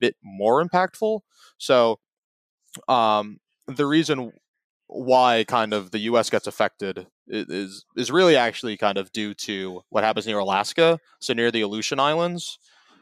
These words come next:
So with La Niñas, you have a ridge over the Aleutian Islands, and that kind of leads to that, again, trough or ridge over the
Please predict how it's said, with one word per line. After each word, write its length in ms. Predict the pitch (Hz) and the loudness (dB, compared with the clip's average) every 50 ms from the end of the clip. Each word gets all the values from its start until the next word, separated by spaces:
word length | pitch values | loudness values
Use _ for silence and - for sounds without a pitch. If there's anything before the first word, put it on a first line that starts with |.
| _ | _
So 440 | - - - 127 107 104 101 98 - _ _ - | -14 -6 -2 2 2 2 2 0 -4 _ _ -4
with 220 | 135 139 131 - | 0 0 0 0
La 180 | 131 123 120 120 | 2 0 0 2
Niñas, 840 | 123 135 151 160 160 139 127 120 113 110 107 101 - - - - _ _ _ _ _ _ _ _ | 0 0 -2 -2 0 0 0 0 -2 -2 -4 -8 -10 -12 -12 -16 _ _ _ _ _ _ _ _
you 160 | - 127 127 120 | -8 -6 -4 0
have 260 | 120 127 120 117 101 | 2 2 2 2 0
a 100 | 110 113 | -2 -2
ridge 400 | 110 113 127 127 117 107 98 117 | 0 2 2 2 2 2 -2 -4
over 200 | 110 107 101 104 | -4 -4 -4 -6
the 80 | 101 98 | -6 -8
Aleutian 340 | 92 95 95 90 - - 95 | -8 -10 -12 -14 -12 -8 -6
Islands, 580 | 95 92 85 82 90 90 95 101 95 - - - | -6 -6 -6 -8 -12 -14 -16 -16 -18 -18 -10 -6
and 140 | - 107 107 | -4 -2 0
that 160 | 107 104 - | 0 -2 0
kind 180 | - - 113 110 | -2 -2 -2 -2
of 80 | 107 92 | -4 -6
leads 320 | 101 107 98 - - - | -4 -6 -6 -6 -8 -10
to 140 | - 113 104 | -6 -4 0
that, 300 | 101 98 95 92 92 - | 2 2 2 0 -2 -4
again, 380 | - 104 95 101 92 90 90 90 | -6 -4 -2 -2 -2 -2 -2 -6
trough 480 | - - 113 107 101 98 95 90 - - | -6 -2 2 2 4 4 2 0 -2 -4
or 160 | 110 107 98 | -4 -4 -4
ridge 260 | 92 101 98 95 95 | -2 -4 -4 -4 -6
over 140 | 98 90 98 | -8 -12 -12
the 200 | 92 - 92 92 | -12 -14 -14 -14